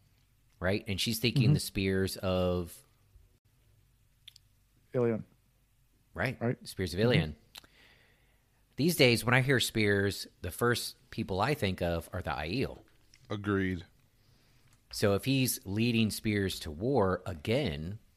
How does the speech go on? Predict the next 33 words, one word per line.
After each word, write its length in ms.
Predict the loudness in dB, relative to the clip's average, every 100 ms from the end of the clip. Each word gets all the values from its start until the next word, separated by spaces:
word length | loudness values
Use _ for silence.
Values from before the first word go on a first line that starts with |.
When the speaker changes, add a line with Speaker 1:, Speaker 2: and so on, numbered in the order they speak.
| _ _ _ _ _ _ -20 _ -4
Speaker 1:
I'm 220 | -2 -2
thinking 360 | -2 -6 -4 -4
Aiel. 480 | -4 -4 -4 -6 -10 -2
Now, 280 | 2 4 4
I 80 | 4
mean, 160 | 4 4
I'm 120 | 4
a 40 |
little 160 | 2 2
biased 560 | 4 4 4 2 0 -6
because 300 | -4 -4 -2
I 80 |
still 220 | -4 -4 -4
have 120 | -2
this 180 | -4 -4
thing 300 | -4 -2 -4
where 320 | -4 -4 -8 -14 -20 -20 -10
I'm 140 | -6
hoping 280 | -4 -4 -4
Rand 300 | -4 -4 -4
goes 260 | -4 -4 -4
and 80 |
hangs 240 | -6 -6 -6
out 200 | -6 -8
with 100 | -8
them 360 | -6 -6 -10 -12 -14
a 40 |
bit 300 | -8 -6 -6
and 160 | -10 -12 -18 _ _ _ _ _
learns 240 | -6 -4 -4
some 120 | -8
stuff 400 | -8 -6 -6 -6
and 160 | -8